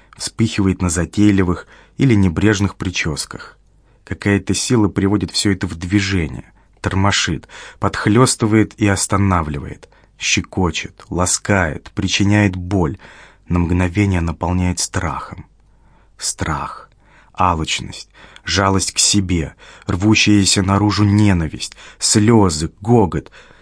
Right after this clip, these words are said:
Ночь подступает со всех сторон, а у меня нет дома. Такого дома, какие были когда-то чужеземцы.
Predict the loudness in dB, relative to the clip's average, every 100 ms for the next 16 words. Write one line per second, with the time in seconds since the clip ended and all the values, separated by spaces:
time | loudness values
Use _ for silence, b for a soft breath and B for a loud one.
0 | B 0 2 0 -2 -6 -4 -4 0 0
1 | 0 -2 -2 -2 -4 -2 -4 -4 -8 -12
2 | -18 _ _ _ -6 -4 0 0 0 -2
3 | -4 -6 -8 -8 -14 -20 _ _ _ _
4 | -4 0 2 2 2 2 2 4 0 B
5 | B B B -2 2 2 4 2 2 0
6 | -2 0 0 0 0 -4 b b b b
7 | _ -10 -8 -6 -6 -6 -8 -8 -10 -12